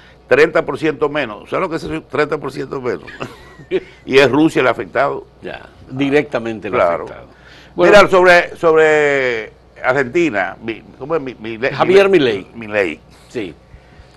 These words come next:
Speaker 2: Que
Speaker 1: Yo
Speaker 2: te lo mencioné como
Speaker 1: No,
Speaker 2: un,
Speaker 1: es que se
Speaker 2: un
Speaker 1: necesita
Speaker 2: incidente más.
Speaker 1: Es que ese país necesita un loco que lo gobierne.
Speaker 2: <laughs> No me diga.
Speaker 1: Pero lógico, un loco.
Speaker 2: Un loco
Speaker 1: Ujú.
Speaker 2: que gobierne.
Speaker 1: Claro,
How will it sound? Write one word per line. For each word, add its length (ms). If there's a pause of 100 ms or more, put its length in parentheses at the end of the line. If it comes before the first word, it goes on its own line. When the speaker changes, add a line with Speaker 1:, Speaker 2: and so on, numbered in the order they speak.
(100)
Speaker 2:
Que 100
Speaker 1:
Yo 60
Speaker 2:
te 60
lo 80
mencioné 460
como 220
Speaker 1:
No, 360
Speaker 2:
un, 80
Speaker 1:
es 80
que 160
se 80
Speaker 2:
un 60
Speaker 1:
necesita 260
Speaker 2:
incidente 600
más. 380
Speaker 1:
Es 120
que 80
ese 180
país 160
necesita 400
un 100
loco 320
que 80
lo 100
gobierne. 520
Speaker 2:
<laughs> 40 (3000)
No 200
me 100
diga. 320
Speaker 1:
Pero 200
lógico, 760 (240)
un 240
loco. 440
Speaker 2:
Un 240
loco 360
Speaker 1:
Ujú. 140 (420)
Speaker 2:
que 180
gobierne. 640
Speaker 1:
Claro, 580